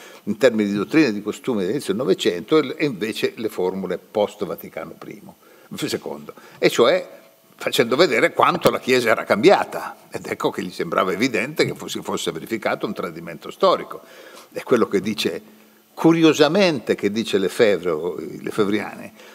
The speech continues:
quando dicono, senza accorgersi di fare l'apologetica de-, l'apologia del mutamento, quando dicono che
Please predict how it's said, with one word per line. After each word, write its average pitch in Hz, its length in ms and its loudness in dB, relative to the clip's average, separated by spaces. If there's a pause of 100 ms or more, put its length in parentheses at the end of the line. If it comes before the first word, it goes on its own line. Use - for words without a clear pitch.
(240)
quando 202 280 2
dicono, 208 420 0
senza 196 340 2
accorgersi 127 680 2
di 123 120 2
fare 139 240 6
l'apologetica 135 800 4
de-, 104 160 -2
l'apologia 127 640 4
del 107 180 2
mutamento, 156 600 2
quando 110 220 -4
dicono 117 320 -4
che 135 160 0